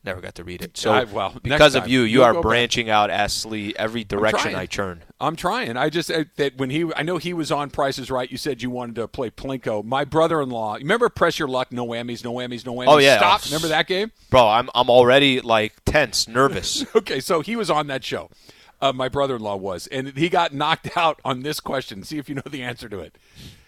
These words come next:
Speaker 2: The Colonel's original recipe at K F C has how many herbs and spices? It was part of their commercial for years. It has blank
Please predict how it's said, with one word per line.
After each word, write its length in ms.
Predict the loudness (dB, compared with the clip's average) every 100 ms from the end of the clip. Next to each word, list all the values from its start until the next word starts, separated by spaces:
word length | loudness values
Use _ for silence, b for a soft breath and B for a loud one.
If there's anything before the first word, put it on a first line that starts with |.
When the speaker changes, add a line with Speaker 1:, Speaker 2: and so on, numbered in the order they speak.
| b b b _
Speaker 2:
The 540 | -4 -2 0 -2 -4 _ _ -18
Colonel's 680 | -4 0 2 0 -2 -4 -4
original 640 | -4 -2 -4 -4 -4 -4
recipe 720 | -4 -4 -6 -8 -10 -12 -16 _ _ _
at 200 | -10 -10
K 300 | -6 -4 -4
F 100 | -4
C 420 | -6 -8 -8 -10 -16 _ _
has 320 | -2 0 0 -4
how 320 | -4 -2 -2
many 480 | -6 -8 -8 -8 -10 -6
herbs 380 | -4 -4 -8
and 120 | -10 -10
spices? 640 | -6 -4 -6 -10 -16 -14
It 140 | -10 -8
was 160 | -8
part 260 | -2 0 2
of 80 | 0
their 100 | -6
commercial 480 | -6 -6 -6 -8 -12
for 140 | -12
years. 440 | -10 -10 -10 -14 -20 b _
It 140 | -4 0
has 280 | 0 0
blank 480 | -6 -6 -4 -4 -6